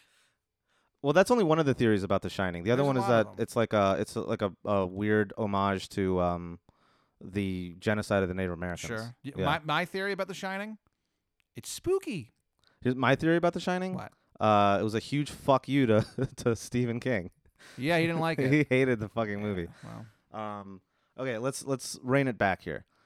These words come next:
Speaker 1: Uh, I'm trying to think of a good example. Um, so something with, like, a triangle or a square, right?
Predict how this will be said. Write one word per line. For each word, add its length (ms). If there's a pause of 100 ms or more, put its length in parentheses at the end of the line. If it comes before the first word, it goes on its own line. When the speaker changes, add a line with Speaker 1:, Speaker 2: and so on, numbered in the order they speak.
(260)
Speaker 1:
Uh, 420
I'm 60
trying 180
to 40
think 140
of 40
a 40
good 120
example. 440 (800)
Um, 340 (1000)
so 140
something 300
with, 100
like, 140
a 40
triangle 600
or 380
a 180
square, 640
right? 300